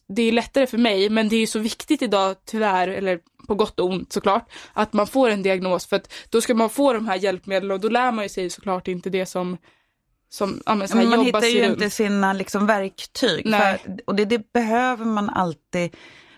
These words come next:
Speaker 2: Eh, oavsett om man får hjälpmedel eller inte, så tror jag att det är viktigt att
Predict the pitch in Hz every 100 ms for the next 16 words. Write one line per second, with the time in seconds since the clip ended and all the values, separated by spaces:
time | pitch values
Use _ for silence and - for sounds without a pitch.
0 | _ - 98 - 220 180 247 - 240 196
1 | 180 165 151 170 165 160 160 160 170 180
2 | 190 180 - 220 196 196 202 185 190 190
3 | - - - 226 214 - 170